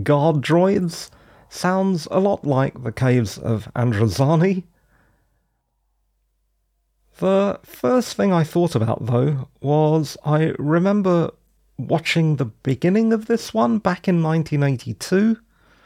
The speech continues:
I very distinctly remember soldiers with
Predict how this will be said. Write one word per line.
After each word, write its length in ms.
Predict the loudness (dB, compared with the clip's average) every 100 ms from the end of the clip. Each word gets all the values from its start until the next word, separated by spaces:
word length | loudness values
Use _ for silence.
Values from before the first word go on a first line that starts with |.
| _ _ _ _ _ _ _ -8 -2
I 300 | 2 2 0
very 440 | 0 0 2 0
distinctly 920 | 0 -2 -4 -4 -4 -4 0 2 2
remember 600 | 0 0 2 0 2 0
soldiers 840 | -2 -2 0 2 2 2 0 -4 -4
with 320 | -2 -2